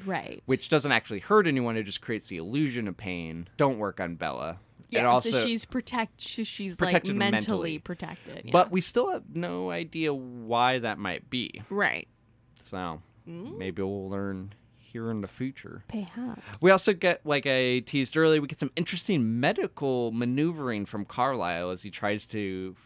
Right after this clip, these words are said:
Speaker 2: f-, figure out how to treat a werewolf.
Speaker 1: Right.
Speaker 2: Which includes having to reset his bones because
Speaker 1: Yikes.
Speaker 2: they healed too fast.
Speaker 1: Yeah.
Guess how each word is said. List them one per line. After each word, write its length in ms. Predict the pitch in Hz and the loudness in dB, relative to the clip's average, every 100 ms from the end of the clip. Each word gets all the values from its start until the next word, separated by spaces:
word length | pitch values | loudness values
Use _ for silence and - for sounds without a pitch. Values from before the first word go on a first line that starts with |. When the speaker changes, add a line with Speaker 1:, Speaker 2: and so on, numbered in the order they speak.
| - - - | -20 -20 -20
Speaker 2:
f-, 60 | 90 | -8
figure 320 | 131 104 117 | -4 0 2
out 140 | 117 | 2
how 80 | 110 | 0
to 100 | 104 | -2
treat 320 | 87 - 113 | -4 -6 -6
a 200 | 104 95 | -4 -4
werewolf. 560 | 90 98 151 104 82 - | -4 -4 -2 -2 -2 -4
Speaker 1:
Right. 500 | 190 185 170 151 214 | 0 2 2 0 -2
Speaker 2:
Which 280 | 127 139 - | 0 0 0
includes 500 | 131 - 135 127 107 | -2 0 0 0 0
having 240 | 143 139 | 2 4
to 80 | 127 | 2
reset 440 | 117 156 170 175 131 | 0 0 2 2 0
his 140 | 104 | -2
bones 640 | 98 156 175 113 107 120 | 2 4 6 4 2 0
because 440 | 185 180 180 151 110 | 0 0 4 2 4
Speaker 1:
Yikes. 20 | |
Speaker 2:
they 100 | 113 | 2
healed 360 | - 170 185 - | 6 8 6 4
too 260 | - 214 | 2 4
fast. 520 | 254 185 180 101 110 - | 6 8 10 8 4 2
Speaker 1:
Yeah. 520 | 220 226 202 214 | 10 12 12 10